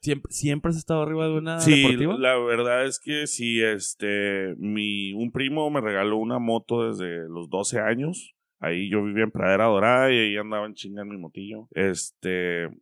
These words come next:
Speaker 2: después,
Speaker 1: Oye,
Speaker 2: pues
Speaker 1: ahí está chido, ¿no? Porque parece circuito.
Speaker 2: Sí,
Speaker 1: <laughs> En
Speaker 2: no,
Speaker 1: Pradera
Speaker 2: y en aquel
Speaker 1: Dorada.
Speaker 2: tiempo no había, no había rejas, güey, no había topes, entonces
Speaker 1: Ya podías
Speaker 2: sí,
Speaker 1: pasar
Speaker 2: la
Speaker 1: por donde
Speaker 2: neta.
Speaker 1: quisieras.
Speaker 2: De hecho,
Speaker 1: <laughs>
Speaker 2: jugábamos carreras. No, bueno, aquí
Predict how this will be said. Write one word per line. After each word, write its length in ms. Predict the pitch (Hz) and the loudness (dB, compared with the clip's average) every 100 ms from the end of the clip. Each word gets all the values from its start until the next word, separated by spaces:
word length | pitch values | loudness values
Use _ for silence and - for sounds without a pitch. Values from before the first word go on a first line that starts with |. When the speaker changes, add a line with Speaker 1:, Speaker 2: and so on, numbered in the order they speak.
| _ _ | _ _
Speaker 2:
después, 1600 | 90 90 - - 87 95 98 98 104 104 107 107 - - - _ - | -10 -8 -10 -6 -2 0 2 0 0 -2 -4 -6 -12 -20 -20 _ -4
Speaker 1:
Oye, 180 | 131 123 | 0 2
Speaker 2:
pues 100 | 117 | 2
Speaker 1:
ahí 60 | |
está 160 | 113 135 | -2 -2
chido, 280 | 127 147 165 | 0 0 2
¿no? 100 | 175 | 0
Porque 160 | 156 | 0
parece 220 | 127 120 139 | -2 -4 -4
circuito. 600 | 139 - 123 - 143 143 _ - 202 - 196 170 | -6 -4 -4 2 0 0 _ -4 -2 0 2 4
Speaker 2:
Sí, 120 | 147 147 | 4 4
Speaker 1:
<laughs> 40 | |
En 100 | 208 | 4
Speaker 2:
no, 100 | 160 | 6
Speaker 1:
Pradera 180 | 165 180 | 6 8
Speaker 2:
y 60 | |
en 20 | 156 | 6
aquel 120 | 151 | 6
Speaker 1:
Dorada. 220 | 160 165 | 4 6
Speaker 2:
tiempo 240 | 175 175 175 | 4 4 4
no 80 | |
había, 260 | 180 175 180 | 4 4 4
no 120 | 151 | 4
había 200 | 156 175 | 4 4
rejas, 480 | 156 156 - 170 151 | 4 2 2 2 4
güey, 160 | 147 139 | 2 2
no 80 | |
había 180 | 139 156 | 4 4
topes, 520 | - 156 - 160 147 | 2 -2 -2 -4 -4
entonces 320 | 131 117 120 139 | -6 -2 2 2
Speaker 1:
Ya 60 | |
podías 200 | 131 131 | 4 6
Speaker 2:
sí, 80 | 170 | 6
Speaker 1:
pasar 200 | 175 156 | 6 6
Speaker 2:
la 40 | 156 | 6
Speaker 1:
por 80 | 165 | 6
donde 140 | 165 | 6
Speaker 2:
neta. 100 | 170 | 4
Speaker 1:
quisieras. 320 | 151 151 160 - _ _ 101 | 4 2 0 -8 _ _ -6
Speaker 2:
De 320 | 104 135 135 | 2 6 6
hecho, 220 | 202 185 | 8 8
Speaker 1:
<laughs> 0 | |
Speaker 2:
jugábamos 540 | 185 151 147 175 180 | 8 8 8 6 4
carreras. 600 | - 135 127 156 151 123 - | 4 2 4 6 4 2 -6
No, 360 | 123 131 135 123 123 | -2 0 0 -2 -4
bueno, 240 | 120 135 131 | 2 2 2
aquí 340 | 117 117 95 | -2 -6 -10